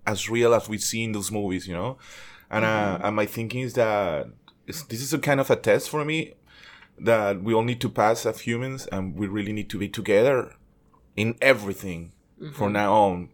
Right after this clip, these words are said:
Speaker 1: But I don't think we're reacting that way, and we don't understand the, what's, what's really going on. But the, for me, the bottom line is we need to really protect each other, forget who we are, nationalities, all of this, because everything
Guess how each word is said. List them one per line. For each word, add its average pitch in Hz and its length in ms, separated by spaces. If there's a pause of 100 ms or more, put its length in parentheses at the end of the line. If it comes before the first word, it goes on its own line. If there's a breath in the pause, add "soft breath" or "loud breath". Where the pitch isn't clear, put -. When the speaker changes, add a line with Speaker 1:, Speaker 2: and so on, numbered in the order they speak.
(160)
Speaker 1:
But 110 160
I 107 120
don't 127 140
think 127 160
we're 123 100 (140)
reacting 110 360
that 98 180
way, 104 200
and 98 140
we 98 100
don't 95 180
understand 101 460
the, 98 240 (200)
what's, 95 260
what's 101 240
really 104 220
going 95 280
on. 87 220 (500 loud breath)
But 101 140
the, 98 160 (320)
for - 240
me, 110 140
the 120 80
bottom 127 260
line 123 160
is 110 140
we 110 100
need 104 360
to 123 60
really 120 220
protect 117 340
each 120 200
other, 120 160
forget 104 380
who 110 140
we 101 180
are, 117 300
nationalities, 107 1000 (120)
all 110 120
of 117 80
this, 127 160
because 101 320
everything 151 600